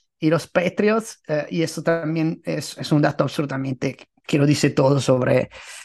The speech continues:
el jugador descomunal que, que fue, que fue Tom, y, mm, es increíble, ahora sí lo podemos utilizar en tiempo pasado porque oficializó su segunda, su segunda retirada.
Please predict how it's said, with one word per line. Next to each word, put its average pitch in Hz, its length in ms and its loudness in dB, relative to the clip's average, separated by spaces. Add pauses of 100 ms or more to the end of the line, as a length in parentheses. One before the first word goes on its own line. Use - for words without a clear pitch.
(100)
el 143 540 4
jugador 156 320 6
descomunal 151 680 2
que, 127 520 -2 (320)
que 151 140 -4
fue, 143 640 4
que 147 100 0
fue 160 260 0
Tom, 170 380 0
y, 143 240 0
mm, 143 300 -4 (260)
es - 140 -12
increíble, 151 500 0
ahora 147 280 6
sí - 240 -4
lo 156 140 4
podemos 143 500 -2
utilizar 147 640 -6
en 139 220 -4
tiempo 151 280 -4
pasado 143 460 -2
porque 143 280 -6
oficializó 143 760 0 (400)
su - 200 -2
segunda, 139 960 2
su - 160 -12
segunda 151 260 2
retirada. 135 460 -6